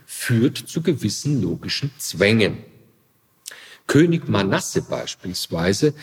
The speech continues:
wird in der Vorlage in zwei Könige einundzwanzig als der schlimmste Kultfrevler Judas dargestellt. Er hat für die fremden Götter Altäre gebaut, Totenbeschwörung und Wahrsagerei praktiziert,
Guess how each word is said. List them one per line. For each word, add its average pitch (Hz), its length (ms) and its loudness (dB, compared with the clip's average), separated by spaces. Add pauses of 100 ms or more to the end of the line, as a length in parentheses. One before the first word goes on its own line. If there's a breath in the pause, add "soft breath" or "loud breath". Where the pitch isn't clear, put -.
(200 loud breath)
wird 135 260 4
in 123 140 2
der 82 120 0
Vorlage 127 840 0
in 98 200 -6
zwei 90 380 -4
Könige 104 580 0
einundzwanzig 104 1040 -4 (280 loud breath)
als 160 240 2
der 151 180 4
schlimmste 190 920 2
Kultfrevler 143 1300 2
Judas 101 640 -2
dargestellt. - 720 -10 (380 loud breath)
Er - 160 2
hat 143 160 2
für - 140 2
die 107 100 2
fremden 110 640 2
Götter 131 420 2
Altäre 147 560 2
gebaut, 120 600 0 (440 soft breath)
Totenbeschwörung 123 960 2
und 90 160 -8
Wahrsagerei 76 880 0
praktiziert, 104 1040 -2